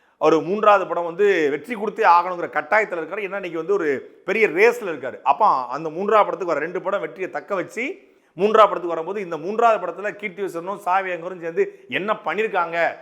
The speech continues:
அப்படின்னா அந்த நம்பிக்கையை அவங்க காப்பாத்திருக்காங்க. இந்த படம் வந்து ஒரு இளைய தலைமுறை காதலை, அவங்களுக்குடைய உணர்வுகளை அப்படியே, அஹ், படம் பிடிச்சு காட்டியிருக்கு. தமிழ் சினிமாவை பொறுத்தளவுல பெரிய அழகு, நிறம், அஹ், பெரிய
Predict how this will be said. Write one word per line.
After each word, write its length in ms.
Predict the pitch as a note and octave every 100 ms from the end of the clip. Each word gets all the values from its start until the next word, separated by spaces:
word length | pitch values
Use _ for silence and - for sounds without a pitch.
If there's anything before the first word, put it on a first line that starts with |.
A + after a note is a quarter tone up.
| - -
அப்படின்னா 540 | A#2+ D3+ A3 F3+ A#2+ - _ _ -
அந்த 180 | C3
நம்பிக்கையை 500 | A#2+ D3 F#3+ - F#3
அவங்க 240 | D#3 C3 A#2+
காப்பாத்திருக்காங்க. 520 | A#2 A2+ G2 F#2 E2+ _ _ _
இந்த 220 | - C#3 C#3+
படம் 260 | D#3 G#3+
வந்து 160 | G#3 A3
ஒரு 160 | F#3+
இளைய 360 | D3+ G#3 B3 B3
தலைமுறை 460 | F#3 F3+ F3 F3+ A3 - _ _ _ _ _ _ _ -
காதலை, 440 | C#3+ D#3 D#3 E3+
அவங்களுக்குடைய 760 | G3+ - C3+ G#3 A#3 A3+ G3+ F#3
உணர்வுகளை 640 | C#3 C#3+ G3+ F3 C#3+ C#3+ G3 - _ _
அப்படியே, 500 | C3+ - F3+ G3 G#3+ F3 B2+ F#2+ - _ -
அஹ், 280 | A#2 A2+
படம் 200 | D3 E3+
பிடிச்சு 200 | E3+ D3
காட்டியிருக்கு. 340 | C3+ A#2 G#2 -
தமிழ் 300 | C#3 G#3+ A#3+ A3
சினிமாவை 300 | G#3 G#3 F#3+
பொறுத்தளவுல 760 | E3 E3+ F3+ E3+ D#3 B2 C#3+ - _ _ _ _
பெரிய 300 | F3 G#3 G3
அழகு, 560 | C#3+ E3+ C#3 D3 C3 A2
நிறம், 500 | C3+ E3 E3+ D3 C#3 - _ _ -
அஹ், 180 | B2 B2
பெரிய 300 | E3+ G3